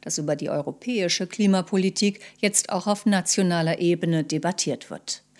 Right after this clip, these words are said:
In ihrem dreizehnseitigen Positionspapier sprechen die Abgeordneten von C D U und C S U allerdings mit gespaltener Zunge. Vordergründig ein Plädoyer für mehr Klimaschutz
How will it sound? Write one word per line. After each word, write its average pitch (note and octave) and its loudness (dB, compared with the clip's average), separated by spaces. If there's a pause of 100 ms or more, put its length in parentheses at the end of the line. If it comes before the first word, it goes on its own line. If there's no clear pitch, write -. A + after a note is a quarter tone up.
(260)
In F#3+ 0
ihrem F3 2
dreizehnseitigen F#3 2
Positionspapier G3+ 0
sprechen D3+ -2
die D#3 -6
Abgeordneten E3+ 0
von E3+ -2
C G3 2
D F3+ -4
U G3+ 0
und D#3+ -4
C - 0
S - -2
U G3 2 (240)
allerdings F3 0
mit F#3 -2
gespaltener F3+ -2
Zunge. C3+ -4 (300)
Vordergründig F#3 2
ein - -2
Plädoyer E3 0
für E3+ -2
mehr G3+ 4
Klimaschutz G3+ 2